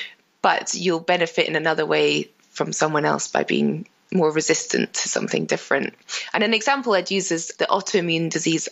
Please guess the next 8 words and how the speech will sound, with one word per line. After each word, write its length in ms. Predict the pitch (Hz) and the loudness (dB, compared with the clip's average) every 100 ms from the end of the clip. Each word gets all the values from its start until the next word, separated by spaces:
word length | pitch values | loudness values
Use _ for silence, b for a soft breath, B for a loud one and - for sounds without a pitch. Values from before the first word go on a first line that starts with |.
| - | -2
ankylosing 520 | 170 160 165 160 165 | -2 0 -2 0 -2
spondylitis 880 | 156 - 165 165 160 196 - 302 - | -4 -2 -2 0 0 0 0 -2 -2
is 100 | 170 | -2
a 80 | 175 | 0
really 420 | 180 165 85 82 _ _ | 2 2 0 -4 _ _
horrible 460 | - 175 156 147 147 B B B - | -2 0 2 0 0 B B B -2
autoimmune 520 | 185 - 160 160 160 | 0 0 0 0 -2
disease, 580 | 151 143 147 220 247 | -2 0 2 2 0